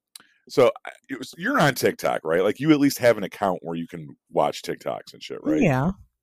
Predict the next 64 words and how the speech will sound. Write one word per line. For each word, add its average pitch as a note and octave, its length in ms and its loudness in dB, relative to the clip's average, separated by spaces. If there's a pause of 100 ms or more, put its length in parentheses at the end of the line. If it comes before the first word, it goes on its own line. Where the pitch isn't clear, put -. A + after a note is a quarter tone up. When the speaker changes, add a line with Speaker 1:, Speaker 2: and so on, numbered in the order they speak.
Speaker 1:
I A#2 80 0
know C3+ 80 4
you C#3 100 4
don't A2+ 120 -4
create F2 320 -2
anything. D#2+ 160 -8
I B2+ 80 2
don't C3+ 100 2
really G#2 160 0
create E2+ 240 -6
anything C#2 200 -14
either. C#2 120 -10
I F2 40 -6
have F#2 80 -6
a E2+ 40 -12
couple D#2 220 -8
of C2+ 80 -18
videos B1+ 240 -14
up - 100 -12
there. C#3+ 100 -10
but G3 100 0
Speaker 2:
Right. E3 80 2
I - 40 -6
Speaker 1:
nothing F#3 120 -8
Speaker 2:
don't D4+ 100 -2
really A3+ 140 0
Speaker 1:
major. D3+ 120 -2
Speaker 2:
get C#3 40 -2
on E3 180 0
there B2+ 100 -2
and A#2+ 140 -4
watch D#3 240 -4
stuff A2+ 260 -10
except - 280 -8 (320)
people B2+ 180 -4
send E3 180 2
me C3+ 120 4
stuff A2+ 240 -4
like A2+ 120 -4
this. C#3 500 0 (520)
Speaker 1:
So D3 220 6
I F#3 200 4
do. D#2+ 500 -4 (120)
And A2 280 -2
what's C3+ 200 0
interesting A3 480 -6
about A2+ 240 2
TikTok A#2+ 460 0 (100)
is F2+ 240 -2
that, F2+ 320 2 (420)
you B2+ 80 0
know, G#2 200 2
there's, A2+ 500 0
you B2 140 -2
can B2 160 -2
watch B2+ 240 2
the E3+ 100 0
videos B2 320 0
of A2+ 60 -8
the G2+ 60 -6
people G2+ 280 -4
that F#2 80 -4
you F2 80 -10
follow, D2 480 -2